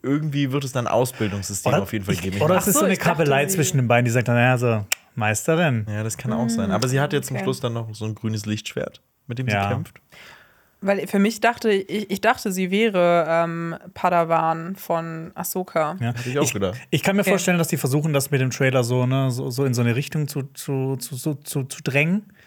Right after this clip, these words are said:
Speaker 1: Aber
Speaker 2: Aber
Speaker 1: dass
Speaker 2: dass
Speaker 1: das
Speaker 2: das halt
Speaker 1: Ganze nur ein
Speaker 2: quasi nur
Speaker 1: Prank ist.
Speaker 2: Nee, das nicht ein Prank ist, dass es einfach so, um die Spannung irgendwie größer zu machen.
Speaker 3: Mhm.
Speaker 1: Mhm.
Speaker 3: Okay.
Speaker 2: Aber werden wir dann sehen.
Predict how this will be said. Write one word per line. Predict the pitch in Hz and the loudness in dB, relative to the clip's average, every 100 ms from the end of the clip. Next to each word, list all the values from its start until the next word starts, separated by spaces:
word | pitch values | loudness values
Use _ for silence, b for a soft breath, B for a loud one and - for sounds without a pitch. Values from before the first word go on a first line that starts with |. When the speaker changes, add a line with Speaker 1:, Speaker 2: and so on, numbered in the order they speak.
| B | B
Speaker 1:
Aber | 107 117 | 2 4
Speaker 2:
Aber | |
Speaker 1:
dass | 135 | 4
Speaker 2:
dass | 139 | 4
Speaker 1:
das | 143 | 2
Speaker 2:
das | 117 | 4
halt | 123 | 4
Speaker 1:
Ganze | 117 | 4
nur | 131 | 4
ein | |
Speaker 2:
quasi | 127 135 | 6 4
nur | 135 135 | 4 2
Speaker 1:
Prank | 135 131 101 | 2 2 2
ist. | 90 - B B - | -2 -8 B B -4
Speaker 2:
Nee, | 127 | 0
das | 123 123 | 0 0
nicht | 131 131 | 0 -2
ein | |
Prank | 123 127 127 | 2 2 2
ist, | 117 | -2
dass | 110 | -2
es | |
einfach | 110 113 117 | 0 0 -2
so, | 110 107 107 110 - B B B - | -6 -4 -4 -4 -6 B B B -10
um | 117 | -6
die | 104 | -6
Spannung | - 113 113 107 107 | -2 0 0 0 -4
irgendwie | 101 101 | -4 -6
größer | 110 107 - | -6 -8 -8
zu | - 101 | -8 -8
machen. | 95 95 95 | -8 -8 -2
Speaker 3:
Mhm. | 196 196 208 220 - 101 | 2 2 0 -4 -16 -14
Speaker 1:
Mhm. | 98 95 98 - 202 | -10 -10 -12 -10 -10
Speaker 3:
Okay. | 190 175 175 - B B B | -4 -4 -4 -10 B B B
Speaker 2:
Aber | 117 117 | 0 4
werden | 120 113 | 2 2
wir | |
dann | 104 95 | -2 -4
sehen. | 87 82 | -8 -12